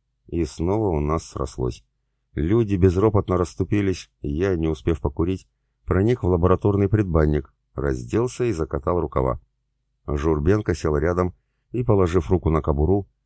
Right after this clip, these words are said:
стал строго следить за происходящим. Меня обслужили как вип-персону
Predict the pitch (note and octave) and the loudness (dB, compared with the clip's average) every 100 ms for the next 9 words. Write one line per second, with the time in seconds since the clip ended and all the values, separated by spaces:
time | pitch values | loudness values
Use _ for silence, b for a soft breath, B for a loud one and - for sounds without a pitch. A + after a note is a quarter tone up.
0 | _ - - D2+ - - A2 G#2 - D#2+ | _ -10 -4 -4 -4 -4 0 0 0 -2
1 | D2 F2+ - D#2 D2 C#2+ - C2 B1+ - | 0 -4 -4 -4 -2 -2 -2 -4 -4 -6
2 | A1 - _ _ _ _ _ _ - B1+ | -10 -12 _ _ _ _ _ _ -12 -4
3 | C#2+ D#2+ E2 D#2 - D#2 D2+ E2+ E2 D#2 | -2 -2 0 -2 -2 -2 0 0 0 0
4 | D2+ - F2 - D#2 D2 G#2+ A2+ G#2 | -2 -2 -4 -2 -4 -2 -4 -2 -2